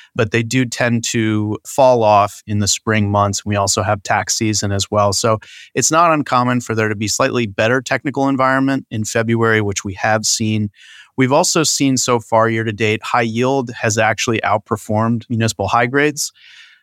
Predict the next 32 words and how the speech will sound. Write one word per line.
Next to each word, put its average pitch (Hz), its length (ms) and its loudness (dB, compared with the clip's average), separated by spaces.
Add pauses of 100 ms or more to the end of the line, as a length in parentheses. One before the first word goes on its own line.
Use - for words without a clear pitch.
We 127 500 2
have 123 180 0
seen 131 560 2
an 117 220 0
even 131 320 2
tighter 127 400 0
technical 131 540 -2
environment 135 600 0
in 113 140 -4
high 110 160 0
yield 107 320 -2
so 117 220 0
far 117 300 2
than 107 200 -4
in 110 160 -4
the 110 100 0
investment 110 420 -2
grade 117 220 0
market. 113 480 0 (540)
Primary 135 560 2
issuance 131 480 0
in 117 100 -2
high 110 160 0
yield 113 400 0
remains 110 460 -2
very 113 380 2
low. 131 360 2 (480)
And 117 100 0
in 117 120 2
addition 123 420 0
to 120 140 -2
that, 113 340 2